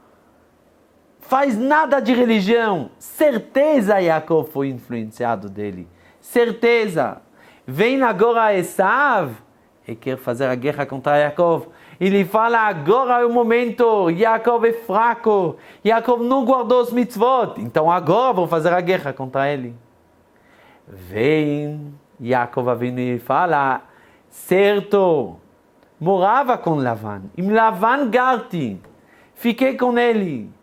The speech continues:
mas ainda guardou os mitzvot." Garti também vem da palavra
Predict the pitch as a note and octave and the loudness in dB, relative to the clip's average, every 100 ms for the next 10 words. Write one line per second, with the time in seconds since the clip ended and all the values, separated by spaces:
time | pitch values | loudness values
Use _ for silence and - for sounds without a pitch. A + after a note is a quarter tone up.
0 | _ _ _ _ C3+ F3 G3 A#3 C4+ C4+ | _ _ _ _ -4 0 2 2 0 0
1 | A3 F#3 G3+ F#3 E3 D3 C#3+ C#3+ C3+ B2 | 0 0 -2 -2 -2 0 0 0 -2 -4
2 | A#2+ A2+ - G#2+ F#2 - _ _ _ _ | -10 -12 -10 -10 -10 -12 _ _ _ _
3 | _ - - - C3+ G3 A3 G#3 G3+ F#3+ | _ -20 -20 -12 -2 0 0 -4 -6 -4
4 | F3+ F#3 F3 F#3+ F#3 F3 E3 E3 E3 F#3 | -2 -2 -2 -4 -4 -2 -2 0 0 0
5 | F#3 | 0